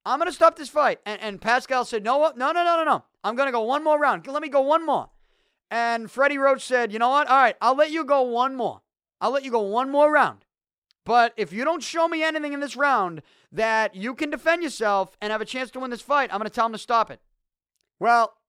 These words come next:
Pascal went out, and he had, he had a better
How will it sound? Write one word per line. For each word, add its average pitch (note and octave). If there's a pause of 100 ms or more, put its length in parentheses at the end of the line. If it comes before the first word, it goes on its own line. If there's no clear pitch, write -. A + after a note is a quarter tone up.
(100)
Pascal C#4
went B3+
out, D#4+ (460)
and A#3+ (460)
he C#4
had, D4 (560)
he C#4+
had C#4+
a C4 (160)
better E4+